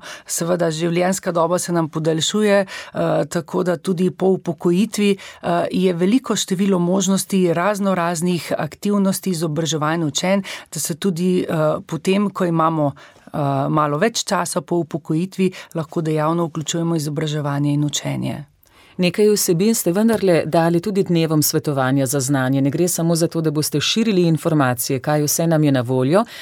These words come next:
Speaker 2: ampak se bo nekaj konkretnega tudi že zgodilo. Vse to je zelo dobro opisano na vaši spletni strani, povabiva kar tja.
Speaker 1: Ja, eh, vse informacije o dogodkih, eh, več kot dvesto jih se jih bo zvrstilo v prihodnjih dneh,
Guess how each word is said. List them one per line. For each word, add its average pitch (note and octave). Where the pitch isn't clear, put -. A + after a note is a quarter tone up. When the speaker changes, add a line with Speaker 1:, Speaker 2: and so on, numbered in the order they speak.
Speaker 2:
ampak F#3+
se G#3
bo G#3+
nekaj A3
konkretnega G3+
tudi F#3+
že F3
zgodilo. D#3+
Vse E3+
to F3
je E3+
zelo D#3+
dobro D3+
opisano D#3
na D3
vaši C#3+
spletni D#3
strani, D3
povabiva C#3+
kar C3+
tja. D3
Speaker 1:
Ja, F#3
eh, -
vse C#4
informacije G3+
o F3+
dogodkih, F3
eh, F3+
več G#3
kot F3+
dvesto E3
jih A3+
se G#3+
jih F#3
bo G3+
zvrstilo G3
v G3
prihodnjih G3
dneh, F#3